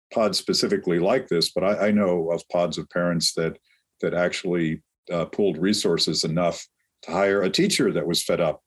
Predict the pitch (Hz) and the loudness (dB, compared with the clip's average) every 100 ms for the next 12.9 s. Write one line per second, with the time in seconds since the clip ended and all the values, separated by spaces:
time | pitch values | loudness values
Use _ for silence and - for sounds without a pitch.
0 | - 85 87 85 82 78 73 - 85 80 | -6 -4 -2 -2 -2 -2 -4 -2 0 0
1 | 92 78 82 78 76 _ _ - _ _ | 0 -2 -2 -4 -6 _ _ -20 _ _
2 | - 98 135 185 - - 185 - 147 117 | -4 0 2 2 0 -4 -2 0 2 4
3 | 107 107 95 82 - 104 110 98 - 73 | 4 2 2 -2 -2 2 2 2 -2 -2
4 | 98 101 85 78 76 _ _ _ _ _ | 2 2 2 0 -4 _ _ _ _ _
5 | - 87 90 92 98 98 95 - 82 78 | -6 -2 0 -2 -2 0 0 0 -2 -2
6 | - 98 107 - - 85 82 76 85 90 | 0 0 0 0 -2 -2 -2 0 0 0
7 | 87 80 78 80 - 82 80 76 92 98 | 0 -2 -2 -4 -4 -2 0 0 0 0
8 | 95 - - 85 78 73 - _ _ _ | 0 -2 -2 0 0 0 -4 _ _ _
9 | - 127 123 110 95 82 80 85 - - | -2 0 0 0 2 2 0 -2 -4 -2
10 | 85 82 92 85 78 73 _ _ _ _ | -2 0 -2 -2 -2 -6 _ _ _ _
11 | 90 87 92 101 - - - _ - 107 | -2 -2 0 0 0 -4 -6 _ -2 2
12 | 104 90 87 - 95 - - 85 | 4 2 0 -2 0 0 0 -2